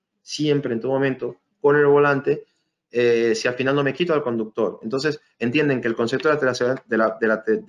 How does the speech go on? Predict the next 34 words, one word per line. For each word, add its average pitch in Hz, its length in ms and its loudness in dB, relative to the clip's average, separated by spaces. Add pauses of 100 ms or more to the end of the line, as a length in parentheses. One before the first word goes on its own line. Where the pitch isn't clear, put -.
(460)
de 110 100 0
la, 101 400 -2
de 107 80 -2
la 95 380 0 (400)
asistencia 135 440 -2
remota 156 340 0
te 127 80 -4
permite 147 300 -2
tener 147 320 -2 (340)
vehículos 143 560 0
de 127 80 -4
nivel 151 280 0
cuatro 165 400 -2
en 110 200 -2
casi 180 340 -2
todos 175 260 -2
los 160 120 -4
entornos, 170 540 -6 (400)
es - 100 -20
decir, 120 260 -12
porque - 240 -20
si - 140 -10
el - 60 -6
vehículo 113 500 -2
va 107 280 2
por 123 100 -2
una 120 140 -2
carretera 117 580 0 (340)
y 107 160 -4
no 113 180 0
hay, 117 460 0
eh, 95 460 2
digamos, 98 640 -2
eh, 92 460 -4